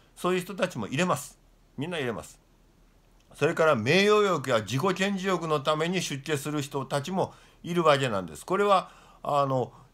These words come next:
世俗で暮らしていれば非常に目立たない普通の人なんですが、その人が一旦出家して、えー、まあ、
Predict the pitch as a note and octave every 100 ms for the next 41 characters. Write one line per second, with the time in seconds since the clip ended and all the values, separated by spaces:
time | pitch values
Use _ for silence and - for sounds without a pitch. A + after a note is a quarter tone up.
0 | G2+ - _ - - _ - F3 F#3+ A3+
1 | G#3+ A3 A3 G#3+ G#3+ F#3+ - G#3 G3+ F#3+
2 | D3+ C3 C3 D#3+ E3+ D#3+ C3+ C#3 F3 F3+
3 | F#3+ F3 B2+ A2+ C3 D#3+ D#3 D#3 C#3+ D#3+
4 | C#3+ A2 F#2 - G2+ G#2+ D#2+ - - -
5 | - F3+ G3+ F#3 G#3+ F#3 C3 - - D#3
6 | C3+ C#3 C3+ F3 E3+ - D#3 C3 - _
7 | - B2+ C3+ C3